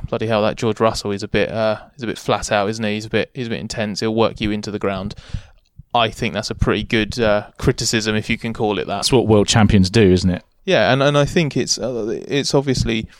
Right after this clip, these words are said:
Speaker 1: same, similar situation with Lando at McLaren.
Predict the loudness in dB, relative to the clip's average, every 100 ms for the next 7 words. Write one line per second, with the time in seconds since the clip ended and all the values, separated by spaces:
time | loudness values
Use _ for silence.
0 | -20 -20 -20 -12 0 2 2 -2 -2 -2
1 | -2 -4 -4 -2 -2 -2 -6 -2 0 2
2 | 0 -2 -4 -2 -2 -2 -8